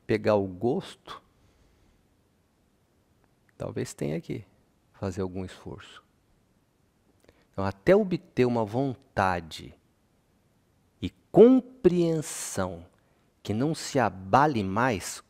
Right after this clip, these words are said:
com o movimento das nuvens, você deve praticar austeridade.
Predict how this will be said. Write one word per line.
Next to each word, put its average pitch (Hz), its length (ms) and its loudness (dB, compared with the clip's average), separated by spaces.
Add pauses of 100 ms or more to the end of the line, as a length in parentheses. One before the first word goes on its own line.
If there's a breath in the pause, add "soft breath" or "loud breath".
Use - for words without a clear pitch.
com 98 200 -4
o 101 60 -2
movimento 98 1120 -4
das 92 260 -12
nuvens, 110 1160 -12 (640 soft breath)
você 101 200 -10
deve 113 280 -4 (480 soft breath)
praticar - 840 -4 (300)
austeridade. - 1000 -8